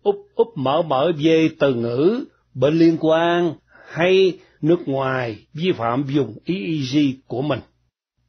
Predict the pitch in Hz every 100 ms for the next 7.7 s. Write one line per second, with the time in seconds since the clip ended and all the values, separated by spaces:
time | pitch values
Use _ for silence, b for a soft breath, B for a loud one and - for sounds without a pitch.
0 | _ - 151 160 151 139 131 120 107 104
1 | 113 117 123 117 113 113 - 135 120 -
2 | 170 - 139 147 110 123 127 113 107 104
3 | 123 123 120 117 101 _ _ _ _ 135
4 | 156 220 196 214 262 _ 147 127 185 -
5 | 233 226 226 214 220 233 226 143 110 131
6 | 180 135 117 135 135 - - 156 185 240
7 | 185 131 107 117 151 202